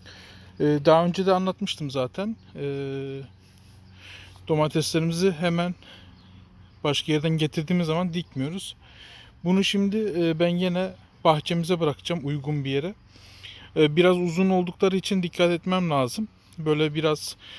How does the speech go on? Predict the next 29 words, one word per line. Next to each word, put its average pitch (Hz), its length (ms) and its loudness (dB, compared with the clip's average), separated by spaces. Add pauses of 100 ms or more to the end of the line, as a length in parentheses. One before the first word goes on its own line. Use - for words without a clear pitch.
(280)
dulda 170 380 4
derler, 123 380 0
böyle 135 160 -2
korunaklı 151 640 -2
bir 151 60 -4
yere 147 180 0
koymak 151 460 -2
lazım. 110 280 -4
Hem 160 220 -2
güneş 160 300 0
görecek 165 480 -2
ama 185 240 -2 (640)
aynı 165 240 4
zamanda 135 420 0
da 180 100 0
korunaklı 151 560 0
bir 147 60 -4
yere 139 200 0
şey 147 160 -2
yapmamız 143 480 -4
lazım. 110 320 -2 (520)
Burada 180 360 6
duraraktan, 190 600 0 (720)
e, 160 180 0
buranın 175 400 2
güneşini 170 480 0
alacak, 143 500 -2 (520)
gövdeleri 147 480 2
sertleşecek, - 920 -4